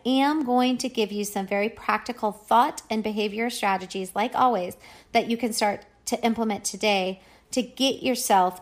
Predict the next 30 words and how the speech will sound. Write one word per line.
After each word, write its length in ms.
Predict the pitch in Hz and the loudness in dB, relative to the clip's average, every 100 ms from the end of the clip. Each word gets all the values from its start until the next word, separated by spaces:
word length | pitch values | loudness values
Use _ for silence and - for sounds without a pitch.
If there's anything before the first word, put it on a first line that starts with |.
| - | -4
into 300 | 208 202 214 | -2 -2 -2
the 120 | 208 | -4
habit 480 | 196 190 180 - - | 0 0 0 -4 -8
of 120 | 190 | -10
stopping 560 | 180 - 175 175 175 - | -6 -2 -2 -4 -8 -8
at 120 | 185 185 | -8 -8
enough. 360 | - - - - - - | -8 -10 -12 -18 -20 -8
The, 200 | 226 220 - | 0 0 0
the 100 | - | -8
skill 880 | 208 - - - 254 294 370 403 440 - _ - | -8 -8 -6 0 2 4 2 2 -2 -8 _ -2
of 120 | 214 | -2
stopping 640 | - 233 208 220 247 240 | 2 4 6 4 0 -2
at 120 | - 202 | -2 -2
enough, 400 | 196 190 208 - | 0 0 -2 0
by 140 | 220 | 2
the 120 | 220 | 2
way, 380 | 220 220 226 262 | 0 2 0 -2
and, 160 | 202 185 - 196 | -8 -10 -10 -8
and 120 | 180 | -8
again, 760 | 196 190 214 254 254 185 170 190 - | -8 -8 -2 2 2 0 -8 -16 -8
this 240 | 190 190 | -6 -6
is 180 | - 208 | -8 -8
a 80 | 208 | -8
skill. 480 | 196 - 247 202 - - - | -8 -4 0 0 -2 -12 -18
So 180 | - 220 | 0 2
we 200 | 208 226 | 4 2
know 340 | 220 220 220 | 4 4 4
with 260 | 247 277 277 | 4 0 0
a 80 | 254 | -4
skill 880 | 247 - - 294 285 190 180 185 | -4 -8 -4 2 4 4 2 -4